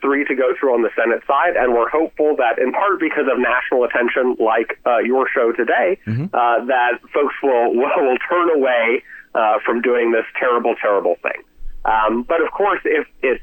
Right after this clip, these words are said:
Speaker 1: does pass, then, uh, folks in the voting rights community will be giving it a long, hard look and seeing what options, uh, exist, including, uh, legal options. Uh, and if litigation does move forward,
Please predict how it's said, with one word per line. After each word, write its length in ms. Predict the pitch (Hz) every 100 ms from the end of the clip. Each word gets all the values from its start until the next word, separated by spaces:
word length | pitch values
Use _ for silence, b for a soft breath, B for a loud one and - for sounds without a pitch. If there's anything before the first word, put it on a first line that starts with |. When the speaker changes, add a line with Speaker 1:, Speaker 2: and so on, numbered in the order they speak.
| -
Speaker 1:
does 380 | 131 127 143 170 -
pass, 400 | 143 135 196 - -
then, 400 | 127 123 123 120 - _ -
uh, 320 | 117 113 - -
folks 240 | 143 - 139
in 80 |
the 60 | 123
voting 240 | 127 131
rights 220 | 123 120 -
community 400 | - 117 113 110
will 140 | 107 104
be 120 | 104
giving 280 | 113 113 113
it 80 |
a 60 | 107
long, 480 | 107 110 117 117 113
hard 240 | 117 110 113
look 280 | 123 165
and 160 | - 110 -
seeing 280 | 123 120 113
what 240 | 107 98 87
options, 560 | 98 - 127 110 113 - _ -
uh, 160 | 107 -
exist, 420 | 104 107 165 - - -
including, 600 | 104 - 117 117 117 123 B B -
uh, 320 | 110 104 - -
legal 480 | 127 139 147 156 -
options. 580 | 139 143 - 226 262 285 - B B B
Uh, 200 | 123 113 107 -
and 360 | 170 165 165
if 180 | 147 151 -
litigation 580 | 156 147 143 139 135 117
does 220 | 131 127
move 160 | 123 110 -
forward, 380 | 165 127 123